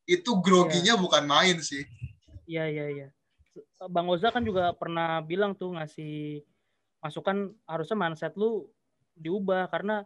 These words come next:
Speaker 2: eh, harusnya yang senior yang takut gak lucu di depan junior. Kalau lu kan masih baru gitu." Ya wajar kalau gak lucu.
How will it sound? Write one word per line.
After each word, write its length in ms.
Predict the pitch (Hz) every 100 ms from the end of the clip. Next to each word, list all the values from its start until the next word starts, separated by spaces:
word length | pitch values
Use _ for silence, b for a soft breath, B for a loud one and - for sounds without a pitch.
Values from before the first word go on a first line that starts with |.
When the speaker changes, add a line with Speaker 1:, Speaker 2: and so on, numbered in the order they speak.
| _ _ _ _ _ _
Speaker 2:
eh, 500 | 160 151 147 147 143 143
harusnya 600 | 165 160 156 233 247 208 - _ -
yang 220 | 180 165
senior 420 | 175 190 240 226 208
yang 480 | 185 175 170 170 170 165 _ _
takut 320 | - 175 - -
gak 160 | 170
lucu 160 | 170 165
di 140 | 170
depan 180 | 160 165
junior. 540 | 160 156 175 233 208 185
Kalau 240 | 165 160
lu 160 | 185 220
kan 80 | 277
masih 240 | 196 185
baru 380 | 160 160 220 247
gitu." 280 | 214 214 233 - _ _
Ya 80 | -
wajar 380 | 156 165 190 233
kalau 160 | 196 170
gak 160 | 160
lucu. 480 | 170 220 - 175 175